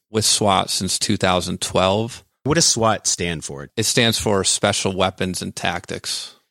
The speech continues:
Speaker 2: And on a broad level, what are your responsibilities? What are, what do you
Speaker 1: So,
Speaker 2: do mostly?
Speaker 1: yeah, so we kinda handle everything that's outside of the realm of patrol in terms of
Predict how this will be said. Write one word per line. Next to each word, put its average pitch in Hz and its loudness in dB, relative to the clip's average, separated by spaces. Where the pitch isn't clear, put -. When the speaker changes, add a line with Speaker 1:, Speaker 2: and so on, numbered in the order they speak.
Speaker 2:
And 104 0
on 113 2
a 113 2
broad 113 4
level, 92 0
what 95 -2
are 92 -6
your 90 -4
responsibilities? 80 -6
What 90 -4
are, 85 -4
what 90 -6
do 87 -4
you 85 2
Speaker 1:
So, 135 2
Speaker 2:
do - -8
mostly? - -14
Speaker 1:
yeah, 117 4
so 139 2
we 156 0
kinda 147 2
handle 110 2
everything 113 0
that's 101 -2
outside 98 2
of 90 -6
the 90 -2
realm 92 2
of 95 -4
patrol 92 0
in 90 -2
terms 92 -2
of 90 -2